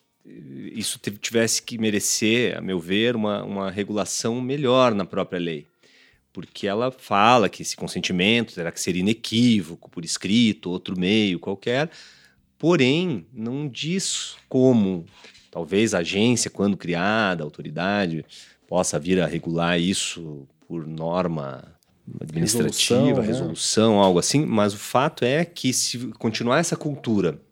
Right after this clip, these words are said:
Speaker 1: coloquei lá dentro dos termos de uso, em destaque, em negrito, em caixa alta, a questão dos dados, mas a pessoa clicou, ou, pior ainda,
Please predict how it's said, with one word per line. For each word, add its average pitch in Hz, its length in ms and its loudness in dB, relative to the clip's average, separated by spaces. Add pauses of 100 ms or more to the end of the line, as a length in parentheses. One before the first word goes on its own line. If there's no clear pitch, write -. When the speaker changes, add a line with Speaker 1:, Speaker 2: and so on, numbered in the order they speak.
Speaker 1:
coloquei 127 420 0
lá 127 200 0
dentro 127 380 2
dos - 180 -10
termos 139 340 2
de 123 100 0
uso, 110 440 0 (460)
em 92 120 -2
destaque, 92 800 2
em 101 60 -4
negrito, 98 640 2
em 87 40 -6
caixa 104 360 0
alta, 98 720 -2
a 80 40 -16
questão 98 420 0
dos 90 160 -2
dados, 92 600 2 (400)
mas 87 140 -6
a 95 60 -2
pessoa 104 320 0
clicou, 120 760 0 (920)
ou, 151 400 6 (140)
pior 120 340 -2
ainda, 107 580 0